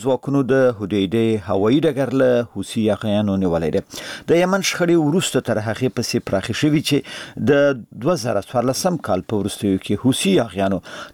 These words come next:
د دغه هیواد شمال لویدیځه برخه د پلازمینې صنعا په ګډون ونیوله. تر دې نږدې یو کال وروسته، یعنې تر دوه زره څوارلسم وروسته، د سعودي عربستان په مشرۍ یو شمېر عرب هیوادونو بیرته پوځي هڅې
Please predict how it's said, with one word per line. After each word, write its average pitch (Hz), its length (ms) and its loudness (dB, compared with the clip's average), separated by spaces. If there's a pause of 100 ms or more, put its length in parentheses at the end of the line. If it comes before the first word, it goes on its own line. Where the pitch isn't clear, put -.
(100)
د 175 100 2
دغه 175 240 0
هیواد 131 380 0
شمال 107 320 0
لویدیځه 120 480 0
برخه 123 260 -4 (440)
د 117 200 2
پلازمینې 131 560 0
صنعا 131 340 0
په 123 240 -4
ګډون 104 300 -2
ونیوله. 90 340 -2 (400)
تر 139 200 4
دې 151 320 2
نږدې 135 260 0 (140)
یو 160 100 2 (140)
کال 107 160 0
وروسته، 107 300 -4
یعنې 135 320 2
تر 131 200 0
دوه 123 160 0
زره 113 240 0
څوارلسم 110 480 0
وروسته، 101 300 0 (400)
د 156 120 4
سعودي 180 280 2
عربستان 143 460 -2
په 113 120 -4
مشرۍ 127 320 0
یو 120 160 2
شمېر 107 260 0 (100)
عرب 98 280 -2
هیوادونو 107 480 2 (140)
بیرته 170 280 0 (120)
پوځي 101 320 0
هڅې - 200 -4